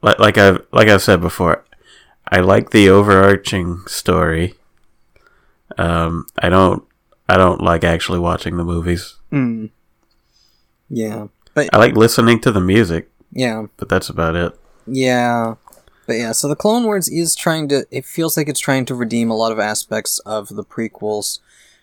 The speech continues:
Speaker 2: that either were salvageable or that people didn't like. So, like, the Jedi and the clones and the Separatists and the droids and stuff, like, that was all salvageable.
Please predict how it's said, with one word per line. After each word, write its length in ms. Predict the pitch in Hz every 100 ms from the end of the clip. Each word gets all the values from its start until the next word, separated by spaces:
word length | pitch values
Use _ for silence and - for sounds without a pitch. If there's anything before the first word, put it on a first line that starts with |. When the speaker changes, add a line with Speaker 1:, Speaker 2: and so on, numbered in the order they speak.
| _ -
Speaker 2:
that 560 | 107 107 107 - - _ _ _ _
either 440 | 131 147 139 131
were 200 | 123 123
salvageable 840 | 127 147 135 135 139 143 135 135 -
or 400 | 113 117 117 113
that 160 | 110
people 280 | 104 107 104
didn't 280 | 104 104 65
like. 300 | 90 90 - - _ _
So, 380 | - 113 104 107
like, 240 | 113 -
the 100 | 135
Jedi 540 | 127 156 156 156 151
and 100 | 131 127
the 40 |
clones 680 | - 127 120 120 120 113 -
and 180 | 110 110
the 40 |
Separatists 640 | - 101 - 98 98 -
and 100 | 101
the 120 | 98 78
droids 240 | 82 -
and 80 | 92
stuff, 160 | - -
like, 140 | 110
that 180 | - 147
was 120 | 147 131
all 120 | 113
salvageable. 760 | - 98 90 98 - - 104